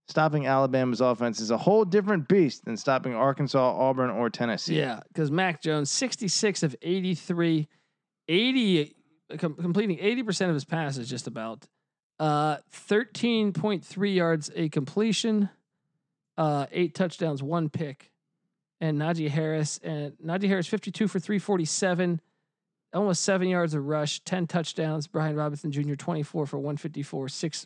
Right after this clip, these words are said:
Speaker 2: point four yards a rush and a score. And then, well, receiving wise, you know, they probably have the best receivers in the country with Jalen Waddle, Devontae Smith,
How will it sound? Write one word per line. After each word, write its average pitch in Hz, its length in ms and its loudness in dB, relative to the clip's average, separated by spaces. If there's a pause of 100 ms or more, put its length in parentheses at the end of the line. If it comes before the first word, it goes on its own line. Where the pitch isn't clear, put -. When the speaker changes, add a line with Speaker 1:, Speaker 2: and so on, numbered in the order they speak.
Speaker 2:
point 147 300 -8
four 170 280 -4
yards 151 240 -2
a 151 40 -4
rush 151 260 -4
and 151 80 -6
a 143 40 -6
score. 151 480 -4 (880)
And 196 160 2
then, 202 300 4
well, 165 240 2
receiving 190 460 2
wise, 147 340 0
you 160 80 0
know, 147 120 2
they 143 100 -2
probably 139 240 -2
have 131 80 -4
the 131 60 -8
best 139 200 -4
receivers 151 340 -2
in 160 60 0
the 151 100 -2
country 226 520 0
with 165 180 0
Jalen 165 360 0
Waddle, 160 280 0
Devontae 151 500 -2
Smith, 143 440 -4